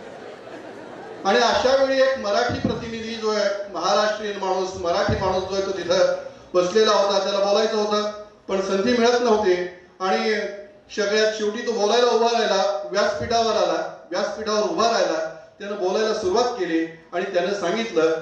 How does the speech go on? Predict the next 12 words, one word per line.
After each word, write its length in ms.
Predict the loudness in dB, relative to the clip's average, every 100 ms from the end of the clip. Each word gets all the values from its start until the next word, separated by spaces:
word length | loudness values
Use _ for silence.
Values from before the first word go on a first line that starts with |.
| -8 -4
की 60 |
हनुमानावर 680 | -2 0 0 2 2 2 0 -2
सगळ्यात 360 | -2 2 2 2
जास्त 300 | 0 0 0
अधिकार 420 | 0 0 -2 -2
आमच्या 200 | 0 0
मराठी 380 | 2 2 2 2
माणसांचा 560 | 2 2 2 2 2
आहे. 120 | 2 2 -4 -12 -4
नवे 300 | 0 4 4 4
नवे 380 | 0 -4 -2 -2
हनुमान 500 | -2 -2 -2 0